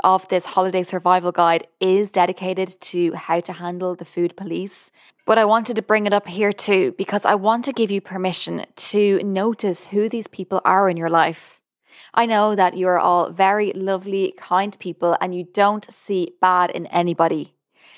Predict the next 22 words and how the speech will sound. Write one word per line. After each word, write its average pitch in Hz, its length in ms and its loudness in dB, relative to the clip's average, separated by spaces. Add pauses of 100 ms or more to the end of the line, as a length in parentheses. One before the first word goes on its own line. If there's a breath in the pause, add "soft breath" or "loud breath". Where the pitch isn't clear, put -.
(100)
So 196 580 2
you 208 160 -6
may 208 200 2
have 214 260 -4
not 185 220 0
even 175 480 -4
admitted 202 400 0
to - 140 -4
yourself 165 540 -2
that 180 160 -2
this 185 140 -2
person 180 640 0 (280 loud breath)
can 190 220 -4
be 190 400 0
quite 202 240 0
triggering 185 560 0
for 180 300 2
your 180 180 0
disordered 180 480 -4
relationship 170 500 -6
with - 120 -14
food. 165 400 2